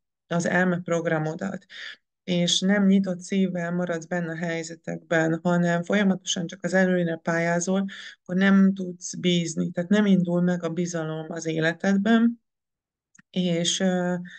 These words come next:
hát így folyamatosan kételkedsz, és nyilván csak olyanokat tudsz magad köré vonzani, akik, ö, akik szintén ebben vannak, és nem mernek bízni.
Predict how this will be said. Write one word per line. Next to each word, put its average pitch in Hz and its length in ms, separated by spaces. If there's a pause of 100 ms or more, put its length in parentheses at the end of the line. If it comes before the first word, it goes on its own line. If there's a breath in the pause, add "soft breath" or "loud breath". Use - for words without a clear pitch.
(340 loud breath)
hát 202 200
így 196 100
folyamatosan 190 580
kételkedsz, 196 520
és 196 140
nyilván 185 340
csak 208 240
olyanokat 180 520
tudsz 180 260
magad 175 380
köré 175 320
vonzani, 180 800 (440 loud breath)
akik, 190 760
ö, 190 580 (1040)
akik 196 300
szintén 190 460
ebben 175 340
vannak, 196 300
és 190 180
nem 190 180
mernek 165 480
bízni. - 500